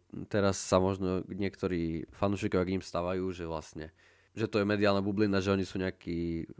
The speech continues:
výnimoční a tak ďalej. Písal som k tomu komentár, nebudem sa k tomu veľmi teraz nejako, nejako to veľmi analyzovať a rozoberať, ale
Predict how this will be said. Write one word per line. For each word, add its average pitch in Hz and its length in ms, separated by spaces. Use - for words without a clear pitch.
výnimoční 95 560
a 87 80
tak 90 160
ďalej. 90 160
Písal 123 240
som 120 80
k - 80
tomu 113 160
komentár, 98 320
nebudem 101 320
sa 98 80
k - 80
tomu 95 160
veľmi 98 320
teraz 92 560
nejako, 85 400
nejako 104 240
to 98 80
veľmi 104 240
analyzovať 98 480
a 90 100
rozoberať, 95 460
ale 87 320